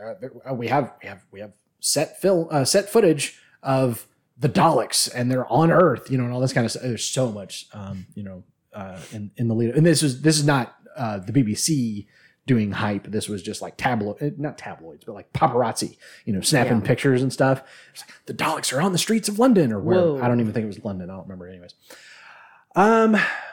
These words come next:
Speaker 1: the doctor reminds us that to billions of people, Dalek means hate. And she kinda went off on a, she was chewing up her dialogue
Speaker 2: That's
Speaker 1: this
Speaker 2: <laughs>
Speaker 1: week. Holy cow.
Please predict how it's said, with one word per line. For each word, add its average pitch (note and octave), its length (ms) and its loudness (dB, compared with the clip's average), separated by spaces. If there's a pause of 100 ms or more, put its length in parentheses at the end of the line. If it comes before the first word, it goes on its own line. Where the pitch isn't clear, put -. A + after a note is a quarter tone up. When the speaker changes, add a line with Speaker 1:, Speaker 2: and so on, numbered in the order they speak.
(800)
Speaker 1:
the D3+ 80 2
doctor F3+ 260 4
reminds E3+ 320 6
us E3+ 100 4
that D3+ 220 0
to D#3 160 0
billions F3 600 4
of D#3 160 2
people, F3+ 440 2
Dalek C#3+ 380 0
means C3 300 -4
hate. - 480 -4
And A#2 140 -8
she - 120 -6
kinda C3 220 -4
went B2+ 160 -2
off C3 220 -4
on A#2+ 160 -6
a, G#2+ 220 -10 (380)
she - 340 0
was - 360 2
chewing F#3+ 560 4
up D#3 180 2
her D3 140 4
dialogue G#2 460 -4
Speaker 2:
That's - 240 -6
Speaker 1:
this C3+ 100 -10
Speaker 2:
<laughs> - 20 -16
Speaker 1:
week. E3+ 280 -10 (440)
Holy B3 380 4
cow. C#3+ 420 -2